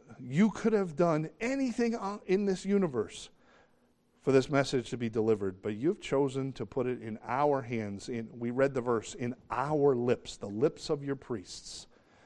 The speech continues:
to deliver this message. And so, Father, how serious is it? I know we look at this little, silly little legend about how the, we run marathon races because some guy died delivering an important message that was that important to him.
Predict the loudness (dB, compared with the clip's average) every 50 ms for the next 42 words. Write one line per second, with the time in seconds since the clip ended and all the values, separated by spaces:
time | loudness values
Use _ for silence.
0 | _ _ _ _ _ _ _ _ -12 -10 -2 0 2 4 4 4 4 4 0 0
1 | -2 -4 -6 -10 -10 -10 -14 -18 -18 -20 -20 -20 -20 -20 _ _ _ _ _ _
2 | _ _ _ _ _ _ _ _ _ _ _ _ _ _ _ _ _ _ _ _
3 | _ _ _ _ _ _ -8 0 2 4 8 10 10 12 10 10 8 6 6 6
4 | 2 0 2 4 2 2 2 2 -2 0 0 0 2 2 4 4 6 6 6 8
5 | 8 8 8 8 4 4 0 0 0 -2 -2 -6 -6 -8 -8 -8 -8 -6 -4 -2
6 | 2 2 2 2 0 -2 4 6 8 10 10 10 10 10 10 10 10 10 12 12
7 | 10 10 10 6 -2 -2 0 0 0 2 6 6 6 6 6 4 4 6 8 8
8 | 8 8 6 4 2 0 -2 -2 -2 -2 2 6 6 6 6 6 4 4 4 6
9 | 6 4 4 4 2 2 2 2 2 0 0 0 -4 -8 -10 -10 -8 -10 -10 -8
10 | -6 -8 -8 -4 -2 -2 -2 -2 2 4 4 6 6 4 2 -2 -6 -12 -20 -20
11 | -20 -20 -20 -20 _ _ -16 -2 2 6 8 10 10 10 10 6 4 2 0 -2
12 | -2 -2 2 4 6 6 6 4 2 2 2 2 0 -2 2 2 2 2 2 0
13 | 0 0 0 0 -2 -6 -8 -6 -8 -10 -8 -8 -6 -4 -2 -2 0 -2 -4 -2
14 | -2 -2 -2 -4 -8 -12 -12 -12 -12 -12 -16